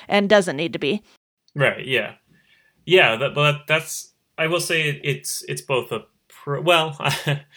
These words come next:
Speaker 2: don't wanna say anything to spoil the sequels for you, but let's just say it's not the only movie where everybody survives, um, or where there are multiple survivors,
Speaker 1: Right.
Speaker 2: which is good to a point, but also I feel like, especially with this new one,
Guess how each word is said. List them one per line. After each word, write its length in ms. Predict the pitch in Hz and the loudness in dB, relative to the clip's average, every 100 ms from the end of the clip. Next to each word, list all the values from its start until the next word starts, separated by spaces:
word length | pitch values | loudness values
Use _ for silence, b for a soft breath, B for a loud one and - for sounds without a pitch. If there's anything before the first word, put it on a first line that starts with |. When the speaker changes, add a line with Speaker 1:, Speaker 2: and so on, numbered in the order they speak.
| B - | B 4
Speaker 2:
don't 100 | 135 | 4
wanna 120 | 127 | 4
say 140 | 131 | 0
anything 160 | 120 113 | 0 -2
to 60 | 107 | -4
spoil 200 | 123 110 | -4 -6
the 60 | |
sequels 260 | - 107 107 | -6 -10 -10
for 160 | - 107 | -8 -10
you, 100 | 107 B B B B B _ _ _ | -10 B B B B B _ _ _
but 280 | 156 147 175 | 0 2 2
let's 160 | 180 | 0
just 180 | 190 - | 0 -2
say 340 | 175 151 143 | 0 2 2
it's 260 | 131 135 - | 2 -2 -2
not 220 | 160 175 | 0 0
the 120 | 170 | -2
only 300 | - 139 135 | -2 -2 0
movie 420 | 120 113 104 107 104 | -2 -4 -2 -4 -4
where 260 | 107 104 | -4 -2
everybody 380 | 101 101 101 101 | -2 -4 -6 -6
survives, 720 | - 104 98 98 107 - - _ _ - | -8 -8 -8 -8 -10 -12 -16 _ _ -6
um, 600 | 120 113 120 110 107 101 _ _ | -4 -2 -4 -4 -8 -10 _ _
or 140 | 147 127 | 0 2
where 360 | 123 113 107 - | 4 2 -2 -2
there 220 | 123 117 | -2 0
are 80 | 117 | 0
multiple 420 | 117 113 110 117 | -2 -4 -6 -12
survivors, 640 | 107 107 104 107 110 - 190 | -10 -10 -8 -8 -10 -6 0
Speaker 1:
Right. 160 | 180 | 0
Speaker 2:
which 120 | 143 | 0
is 140 | 131 120 | -4 -4
good 300 | 165 156 143 | -4 -4 -4
to 140 | 160 | -4
a 40 | 147 | -6
point, 340 | 147 147 139 | -2 -4 -2
but 120 | 123 117 | -4 -2
also 560 | 135 139 - 131 120 | -2 -2 -2 -2 -2
I 120 | 113 113 | -2 -6
feel 200 | 139 127 | -6 -4
like, 380 | 127 117 - _ | -4 -4 -8 _
especially 300 | 135 143 135 | -8 -6 -4
with 140 | 113 | -4
this 140 | 113 107 | -6 -4
new 200 | 120 113 | -4 -4
one, 320 | 107 110 | -6 -8